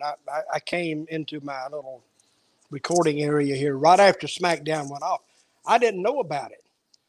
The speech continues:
But when you talk about releases, wrestlers,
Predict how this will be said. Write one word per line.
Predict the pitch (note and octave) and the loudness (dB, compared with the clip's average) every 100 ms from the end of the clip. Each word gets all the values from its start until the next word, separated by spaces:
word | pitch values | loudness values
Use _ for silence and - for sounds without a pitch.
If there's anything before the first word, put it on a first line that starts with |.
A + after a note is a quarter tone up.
| _ - | _ -10
But | D#3+ | -6
when | E3+ | -4
you | F3 | -6
talk | - C4+ C4+ | -2 -4 -2
about | A#3+ G#3+ G#3 | -2 -2 -2
releases, | A3 F#3+ G#3+ - D#3+ C#3+ - _ _ _ _ _ _ _ _ _ _ | -4 0 -2 -2 -10 -10 -16 _ _ _ _ _ _ _ _ _ _
wrestlers, | D#3 A3 C#4+ - F3 E3 E3 - - | -2 -2 0 -4 -4 -4 -4 -6 -12